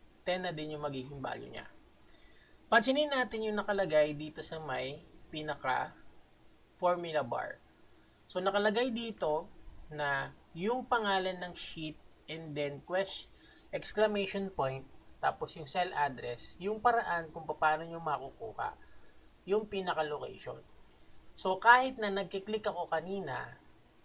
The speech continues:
pwede rin na gawin ko na i-reference ko siya, pero i-type ko lang yung aking location. Let's say, for example,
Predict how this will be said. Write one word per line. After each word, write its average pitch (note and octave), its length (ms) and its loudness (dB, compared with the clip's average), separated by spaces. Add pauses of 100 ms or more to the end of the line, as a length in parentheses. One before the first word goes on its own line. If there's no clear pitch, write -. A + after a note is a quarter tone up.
pwede G#3 320 2
rin F#3+ 240 2
na E3 80 -2
gawin D#3+ 400 -2
ko D#3 320 -8 (560)
na D#3+ 160 -2
i-reference F#3+ 720 0
ko - 80 -8
siya, C#3 480 2 (320)
pero G3 260 6
i-type D3+ 460 -2
ko D3+ 100 -2
lang C3+ 380 -4
yung D3 400 -6 (260)
aking C3 300 -8
location. B2 540 -10 (800)
Let's B2+ 160 -6
say, E3+ 140 -4
for F#3 160 4
example, F3 580 2